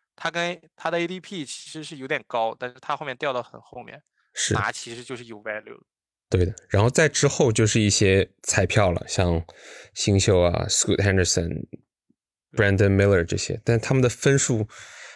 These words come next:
Speaker 2: 也不会说多到能让你赢得分这一项。
Speaker 1: Scoot 我当时想的是，他其实除了分以外，他可，他的 project-，他 projection 里面助攻其实是不少，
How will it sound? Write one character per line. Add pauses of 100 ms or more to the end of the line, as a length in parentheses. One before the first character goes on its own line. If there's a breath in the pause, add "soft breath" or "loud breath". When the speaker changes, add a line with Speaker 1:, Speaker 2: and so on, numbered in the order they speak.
Speaker 2:
也
不
会
说 (120)
多
到
能
让
你
赢
得
分
这
一
项。 (200)
Speaker 1:
Scoot
我
当
时
想
的
是， (560)
他
其
实
除
了
分
以
外，
他 (140)
可， (400)
他
的 (120)
project-， (220)
他
projection
里
面
助
攻
其
实
是
不
少，